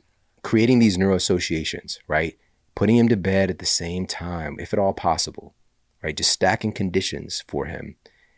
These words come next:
you know, and then it got to once we started reading with him, you know, in the book, we had the same routine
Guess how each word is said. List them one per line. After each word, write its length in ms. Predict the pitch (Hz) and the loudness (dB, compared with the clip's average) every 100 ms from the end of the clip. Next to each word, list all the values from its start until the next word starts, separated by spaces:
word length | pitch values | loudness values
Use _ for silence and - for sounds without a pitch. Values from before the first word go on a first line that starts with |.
| _ - | _ -10
you 100 | 76 | -8
know, 240 | 71 69 | -6 -6
and 120 | 73 | -4
then 180 | 92 90 | -2 0
it 60 | 82 | 0
got 240 | 98 87 | 0 0
to 140 | - | -2
once 300 | 87 90 - | 0 -2 -2
we 100 | 90 | -4
started 380 | 87 92 90 78 | -2 0 -2 -2
reading 460 | 98 117 87 73 - - | 0 2 0 -4 -16 -10
with 200 | 80 - | -8 -8
him, 220 | 71 78 | -12 -12
you 100 | 76 | -12
know, 220 | 71 73 | -10 -8
in 120 | 78 | -8
the 60 | 80 | -8
book, 360 | 80 123 - - | 0 0 0 -8
we 200 | 82 76 | -8 -6
had 200 | 80 76 | -6 -4
the 60 | |
same 460 | - - 98 104 107 | -2 0 0 2 2
routine 640 | 107 101 - 92 85 80 | 2 0 -2 -2 -2 -8